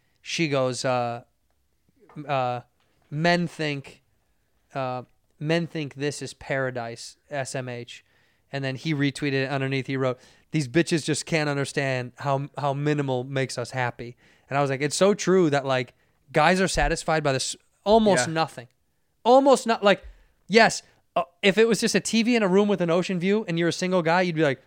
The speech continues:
Speaker 1: "This is great. I don't need any more shit.
Speaker 2: Yeah.
Speaker 1: I've got my T V and my chair, ocean view. I don't need the shit."
Speaker 2: Done.
Speaker 1: I think we're just so simplistic by nature,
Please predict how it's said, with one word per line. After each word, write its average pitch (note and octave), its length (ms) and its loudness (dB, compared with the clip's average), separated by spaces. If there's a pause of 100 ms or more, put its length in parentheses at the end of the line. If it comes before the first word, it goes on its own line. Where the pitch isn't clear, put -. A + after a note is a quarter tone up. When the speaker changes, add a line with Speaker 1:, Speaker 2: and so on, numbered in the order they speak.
Speaker 1:
"This - 120 -14
is E3 140 -4
great. G3+ 360 4 (160)
I D3+ 100 2
don't F3+ 140 2
need E3 100 0
any D#3+ 100 2
more E3+ 180 2
shit. F3+ 380 0 (220)
Speaker 2:
Yeah. C#3 220 0
Speaker 1:
I've B2+ 100 0
got E3 180 6
my D#3+ 100 4
T E3 220 2
V F#3 180 4
and F3 80 2
my D3 140 2
chair, E3 400 4 (560)
ocean E3+ 320 6
view. E3 340 4
I D#3 80 8
don't E3+ 120 4
need E3 140 2
the D3+ 80 -2
shit." - 420 2
Speaker 2:
Done. B2+ 280 -2 (120)
Speaker 1:
I D3+ 100 2
think G3+ 240 -4
we're F3 180 0
just D#3 240 -2
so E3+ 140 2
simplistic D#3 560 -4
by C3+ 160 2
nature, C#3 580 -2